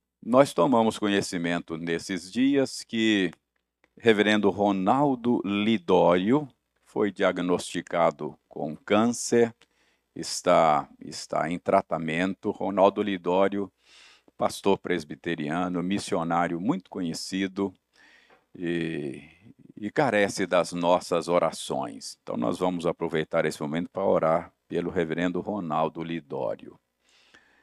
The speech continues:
E os irmãos sabem que estamos acompanhando, ah, já há alguns dias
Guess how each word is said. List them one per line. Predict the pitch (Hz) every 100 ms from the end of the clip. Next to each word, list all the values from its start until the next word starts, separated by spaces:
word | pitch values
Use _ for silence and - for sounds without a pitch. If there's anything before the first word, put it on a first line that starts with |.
| _ _ _ _
E | - 180
os | 160
irmãos | 156 143 143 160 -
sabem | 143 139 135
que | - 139 151 - _ _
estamos | - - 117 110
acompanhando, | 95 - 98 - 87 92 95 82 71 _ _ _ _ _ _ _ _ _ _ - 90
ah, | 85 85 82 80 78 - - - _ _ -
já | 80 90
há |
alguns | 90 82 95 90 92
dias | 85 101 113 131 135 139 - - -